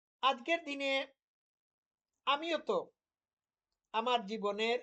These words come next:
শেষ দিনটি, শেষ দিনটি কাটিয়ে দিতে পারি। তো আমার যখন আজকের দিনটি আমার কাছে শেষ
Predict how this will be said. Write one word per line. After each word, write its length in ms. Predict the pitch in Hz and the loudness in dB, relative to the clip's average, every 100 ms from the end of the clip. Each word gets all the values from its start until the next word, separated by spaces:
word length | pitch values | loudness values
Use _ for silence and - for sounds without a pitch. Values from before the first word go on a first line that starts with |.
| - - | -6 -18
শেষ 400 | - 262 254 220 | -8 -4 -4 -4
দিনটি, 500 | 208 196 226 220 214 _ _ _ _ _ _ _ | -12 -12 -10 -10 -10 _ _ _ _ _ _ _
শেষ 280 | - 269 262 | -4 -4 -4
দিনটি 760 | 202 226 202 - 220 220 220 - - | -8 -10 -10 -8 -6 -6 -10 -12 -6
কাটিয়ে 320 | 202 202 202 | -6 -4 -6
দিতে 240 | 175 175 | -4 -6
পারি। 300 | 160 147 135 _ _ _ _ _ _ _ _ _ _ _ _ _ _ | -4 -6 -6 _ _ _ _ _ _ _ _ _ _ _ _ _ _
তো 320 | 240 233 - - _ _ | 2 2 2 -8 _ _
আমার 320 | 202 233 302 302 | -2 2 2 0
যখন 240 | 285 277 | -4 0
আজকের 440 | 220 214 220 254 | 0 0 -4 -8
দিনটি 560 | 220 220 190 240 185 175 | -6 -10 -12 -10 -8 -6
আমার 260 | 185 208 214 | -4 -6 -6
কাছে 240 | - 214 | -10 -12
শেষ 320 | - 254 247 | -4 -4 -4